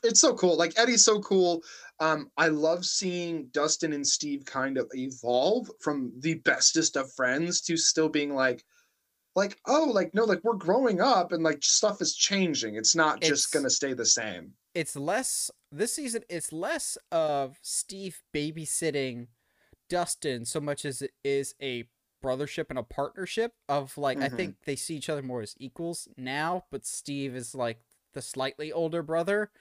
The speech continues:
Speaker 2: that just wants
Speaker 1: Yeah.
Speaker 2: the little brother's respect, and the little brother's looks up to the big brother, but they'll never openly admit it.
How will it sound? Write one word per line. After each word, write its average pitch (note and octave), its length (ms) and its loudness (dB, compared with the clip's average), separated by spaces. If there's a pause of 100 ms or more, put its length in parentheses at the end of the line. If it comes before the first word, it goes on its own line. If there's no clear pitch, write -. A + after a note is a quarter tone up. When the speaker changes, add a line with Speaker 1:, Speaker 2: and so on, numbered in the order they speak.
(280)
Speaker 2:
that C3+ 100 -4
just - 200 -6
wants C#3 180 0
Speaker 1:
Yeah. B2 280 6
Speaker 2:
the B2+ 100 2
little C3+ 220 0
brother's C#3 580 -2
respect, - 640 -4 (260)
and C#3 140 -6
the A#2+ 40 -4
little C3+ 240 0
brother's C#3 440 -2
looks C3 240 -4
up C3+ 180 -4
to C#3+ 100 -8
the A#2+ 80 -8
big C3 180 -6
brother, D3 200 -2
but C#3 140 -6
they'll A2+ 100 -6
never A2+ 260 -6
openly C3 300 -6
admit A2+ 240 -2
it. D3+ 180 0